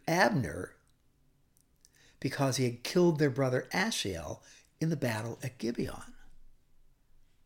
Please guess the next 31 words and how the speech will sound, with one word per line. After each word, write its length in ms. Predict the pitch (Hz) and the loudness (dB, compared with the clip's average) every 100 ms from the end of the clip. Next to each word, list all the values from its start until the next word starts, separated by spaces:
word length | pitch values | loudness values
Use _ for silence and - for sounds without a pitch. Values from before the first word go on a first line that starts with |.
| - _ _ _ - _ - - - - - - | -20 _ _ _ -20 _ -20 -20 -20 -20 -20 -16
And 80 | 113 | -8
then 140 | 117 110 | -6 0
David 320 | 131 127 113 | 4 4 4
said 180 | 117 104 | 0 0
to 80 | |
Joab 440 | 113 135 127 120 117 | 0 4 6 6 4
and 100 | 117 | 4
all 240 | 123 127 | 6 6
the 80 | 123 | 4
people 300 | - 117 107 | -2 -6 0
with 200 | 117 113 | 0 -2
him, 260 | 104 90 - - - - - - - - - | -6 -12 -16 -20 -20 -20 -20 -20 -20 -20 -2
"Tear 320 | - 175 180 | 12 12 12
your 200 | 180 170 | 12 12
clothes, 480 | - 170 165 165 165 | 8 8 10 10 8
put 180 | - 180 | 6 8
on 140 | 156 | 8
sackcloth, 680 | - 151 151 156 - 160 147 | 6 4 2 0 4 4 4
and 100 | 143 | 6
walk 320 | 143 147 151 | 8 8 6
in 120 | 147 | 4
mourning 320 | 139 143 147 143 | 4 6 6 4
in 80 | |
front 240 | 131 151 139 | 0 0 4
of 60 | |
Abner." 500 | 135 127 - 85 65 - _ _ _ _ _ _ _ _ - _ _ _ _ | 6 6 6 -2 -8 -16 _ _ _ _ _ _ _ _ -20 _ _ _ _
King 200 | - 131 | 2 4
David 300 | 127 127 127 | 4 4 2
himself 460 | 123 - 147 123 113 | 4 4 6 4 4
walked 280 | 117 - | 2 2
behind 480 | 120 107 123 120 113 | -4 -2 -2 -2 -4